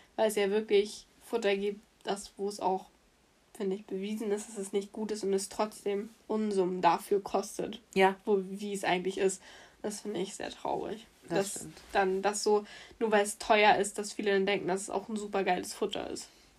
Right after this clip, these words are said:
Speaker 2: Genau. Aber wenn ihr da noch mal, ähm, wenn ihr noch mal mehr wissen, wissen möchtet dazu, wir haben auch schon einiges über Futter gemacht und das findet ihr dann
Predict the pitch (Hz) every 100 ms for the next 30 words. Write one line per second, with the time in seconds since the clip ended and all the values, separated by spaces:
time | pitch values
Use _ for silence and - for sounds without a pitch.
0 | - 175 165 143 147 156 - 175 180 175
1 | 208 220 196 180 180 185 165 160 160 156
2 | - 165 165 160 156 151 147 - - -
3 | - - - - - - 190 202 185 160
4 | 190 247 233 202 180 202 - 196 190 190
5 | 185 170 - 196 180 175 160 - 160 -
6 | 156 - 165 170 165 - 156 151 185 160
7 | 156 151 151 175 170 156 - 156 156 -
8 | 143 147